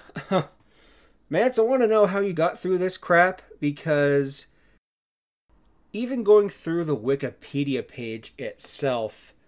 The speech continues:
and reading this aloud is enough of a chore. Oh, man. But, you know, next month, I believe we are getting New Blood Rising. Is that the pay-per-view that took place in Vancouver?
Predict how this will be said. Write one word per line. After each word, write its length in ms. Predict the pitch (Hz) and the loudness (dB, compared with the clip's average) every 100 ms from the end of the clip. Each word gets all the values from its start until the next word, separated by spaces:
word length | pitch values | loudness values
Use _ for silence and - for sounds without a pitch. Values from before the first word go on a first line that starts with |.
| _ _ _ _ _ _ - | _ _ _ _ _ _ -8
and 260 | 139 127 123 | -8 -6 -4
reading 320 | 160 151 147 | -2 0 0
this 200 | 139 - | -2 -2
aloud 640 | 117 117 120 113 104 101 - _ _ _ _ - | -4 -4 -4 -6 -8 -12 -20 _ _ _ _ -6
is 180 | 127 | -4
enough 280 | 120 113 117 | -6 -10 -12
of 120 | 120 | -14
a 40 | 110 | -14
chore. 520 | - 113 104 95 95 _ _ _ _ _ _ _ _ _ - | -12 -10 -10 -10 -16 _ _ _ _ _ _ _ _ _ -4
Oh, 200 | 208 220 | 0 0
man. 400 | 175 151 123 107 _ _ - | 0 0 -2 -8 _ _ 0
But, 560 | 226 220 - - - - _ _ _ _ _ _ _ | 2 2 0 -8 -10 -18 _ _ _ _ _ _ _
you 100 | 151 | -6
know, 240 | 151 151 151 | -2 0 0
next 340 | 147 170 - | 0 -2 -4
month, 560 | 156 151 147 - - - | -2 -2 -2 -8 -12 -10
I 120 | 131 135 | -6 -6
believe 420 | 131 135 139 131 | -2 0 0 0
we 200 | 127 127 | -2 -2
are 100 | 127 | -2
getting 560 | 127 123 123 123 127 - _ _ _ _ _ _ _ _ _ | -4 -4 -4 -6 -8 -10 _ _ _ _ _ _ _ _ _
New 240 | 139 185 233 | -4 -2 0
Blood 240 | 240 233 | 0 0
Rising. 520 | 185 190 208 202 226 | 0 2 4 4 0
Is 80 | 208 | 0
that 140 | 254 262 | -2 -4
the 80 | |
pay-per-view 460 | 285 233 226 208 214 | -6 -4 -4 0 0
that 140 | 196 | 0
took 200 | - 202 | -4 -6
place 340 | - 196 190 - | -6 -8 -8 -8
in 60 | |
Vancouver? 760 | 196 196 185 202 196 190 196 | -4 -4 -4 -4 -2 0 -2